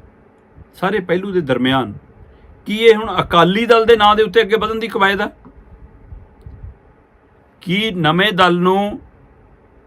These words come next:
ਸ਼੍ਰੋਮਣੀ ਅਕਾਲੀ ਦਲ ਦੇ ਨਾਂ ਦੇ ਉੱਤੇ, ਉਹ ਕਹਿੰਦੇ ਅਕਾਲੀ ਦਲ ਉੱਨੀ ਸੌ ਵੀਹ ਜਿਹੜਾ ਸੀਗਾ, ਉਹ ਸਿਧਾਂਤ ਦੀ ਪਾਲਣਾ ਨਹੀਂ ਹੁੰਦੀ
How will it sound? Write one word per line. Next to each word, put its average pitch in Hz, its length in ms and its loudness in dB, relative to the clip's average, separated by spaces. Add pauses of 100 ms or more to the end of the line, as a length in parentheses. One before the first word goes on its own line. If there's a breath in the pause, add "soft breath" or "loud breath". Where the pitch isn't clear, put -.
ਸ਼੍ਰੋਮਣੀ 180 480 0
ਅਕਾਲੀ 165 220 2
ਦਲ 196 200 0
ਦੇ 202 80 -2
ਨਾਂ 156 260 4
ਦੇ 180 80 2
ਉੱਤੇ, 190 220 -2
ਉਹ 196 80 -2
ਕਹਿੰਦੇ 208 400 -4 (500)
ਅਕਾਲੀ 175 200 0
ਦਲ 202 140 -2
ਉੱਨੀ 190 240 -4
ਸੌ 190 140 -2
ਵੀਹ 202 300 -2
ਜਿਹੜਾ 208 260 2
ਸੀਗਾ, 196 340 0
ਉਹ 202 300 2
ਸਿਧਾਂਤ 185 400 0
ਦੀ 185 120 -4
ਪਾਲਣਾ 185 360 0
ਨਹੀਂ 127 120 2
ਹੁੰਦੀ 120 260 -4